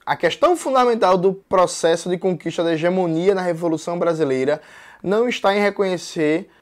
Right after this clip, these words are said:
que objetivamente a burguesia tem dirigido e vem dirigido o processo político.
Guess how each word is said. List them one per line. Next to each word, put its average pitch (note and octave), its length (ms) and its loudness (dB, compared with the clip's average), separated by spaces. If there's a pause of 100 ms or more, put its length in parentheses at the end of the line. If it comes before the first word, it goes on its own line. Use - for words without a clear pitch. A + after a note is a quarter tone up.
(120)
que A3 140 2
objetivamente F#3+ 720 2
a F3 40 0
burguesia F3 460 0
tem F#3 140 -4
dirigido E3 500 -2
e E3+ 40 -2
vem E3 180 -2
dirigido E3 440 -2
o - 20 -6
processo E3+ 500 -4
político. D3 560 -4